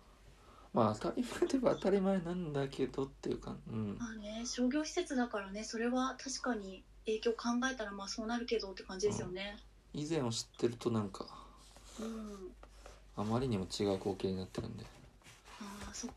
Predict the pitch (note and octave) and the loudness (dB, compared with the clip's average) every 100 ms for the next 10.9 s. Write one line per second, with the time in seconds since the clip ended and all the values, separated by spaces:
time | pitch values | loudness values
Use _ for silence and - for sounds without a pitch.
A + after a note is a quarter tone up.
0 | - - G3+ G3 G3 G#2+ G2+ G2 - G2 | -10 -6 -4 -4 -2 0 0 -2 -2 -2
1 | F#2+ F#2+ F#2+ - - - - - - - | 0 -2 -4 -6 -6 -6 -6 -6 -8 -10
2 | - - - - - - - - - - | -8 -6 -6 -10 -10 -14 -16 -18 -20 -20
3 | - - - A#3+ B3 B3+ C#4+ - C4 - | -18 -16 -6 0 2 2 -2 -4 -6 -4
4 | C#4 C#4 A#3 G3+ G3+ A3+ B3 - G3+ G3 | -2 -2 -2 -4 -2 0 0 0 -4 -4
5 | G#3 G#3+ G3 G3+ F#3+ F#3 G3 - - - | -6 -6 -6 -4 -4 -4 -8 -14 -8 -4
6 | B3 G#3+ B3 A#3+ - D#4 F#4 G#4+ G#4+ F4+ | -2 0 2 2 2 0 2 0 0 2
7 | C4 G#3 G3+ G3 G#3 G3+ G3+ A3+ B3 D#4 | 2 2 -2 -6 -4 -4 -2 0 0 2
8 | C4 B3 A3 G#3+ A3 G#3+ G#3 G3+ A3 B3 | 2 4 6 8 8 6 4 2 0 2
9 | C#4 C#4+ D4+ C#4+ D4+ D#4 - G#3 G#3 - | 0 0 -2 0 0 -2 -2 -4 -4 -14
10 | - - - G#3+ G#3 G3 - G3 F#3+ | -20 -14 -8 -4 0 0 0 -4 -4